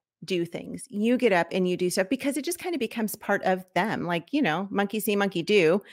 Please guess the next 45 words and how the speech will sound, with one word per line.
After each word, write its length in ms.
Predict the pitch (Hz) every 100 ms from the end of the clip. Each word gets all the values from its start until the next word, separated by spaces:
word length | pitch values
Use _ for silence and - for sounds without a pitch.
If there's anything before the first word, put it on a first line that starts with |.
| - - _
We 100 | 175
see 200 | 190 233
mom 220 | 214 190 202
and 100 | 196
dad 260 | 160 202
doing 300 | 190 175 196
things 440 | 214 220 320 330 - _ _ -
for 100 | 240
God's 240 | 233 214
kingdom. 340 | - 214 247 349
And 100 | 190
so 240 | 196 175
I, 120 | 170 165 _ _ -
I 60 | 151
guess 220 | 160 180
that's 160 | 202 -
just 220 | 254 -
what 180 | 269 294
you 100 | 294
do. 380 | 285 415 165 180 - - - _
And, 300 | 185 175 165
uh, 160 | 156 156
so 140 | -
I 60 | 185
love 160 | 180 175
that 100 | 175
your 100 | 175
kids 260 | 190 156
do 140 | - 170
that 220 | 160 151 185 -
along 320 | 208 190 175
with 140 | 175 180
you. 100 | 185
But 160 | 214
introduce 500 | 254 302 381 339 349
us 240 | 302 285 -
to 360 | - 269 262
yourself 640 | 240 247 247 - 262 311 302
and 120 | 247
your 100 | 220
family. 380 | - 226 233 190
Tell 160 | 220
us 140 | 240 202
about 220 | 165 -
you. 200 | 143